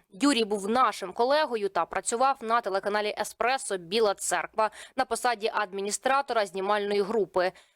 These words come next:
Нині служить у сімдесят першій десантно-штурмовій бригаді.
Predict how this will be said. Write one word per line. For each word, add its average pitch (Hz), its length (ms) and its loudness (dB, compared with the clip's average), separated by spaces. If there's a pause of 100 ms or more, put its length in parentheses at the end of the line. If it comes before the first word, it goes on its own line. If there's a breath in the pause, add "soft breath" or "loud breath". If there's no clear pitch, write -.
(100)
Нині 349 460 6
служить 269 560 0
у 254 160 2
сімдесят 214 440 0 (100)
першій 285 560 0 (220 soft breath)
десантно-штурмовій 220 1000 0
бригаді. 170 680 0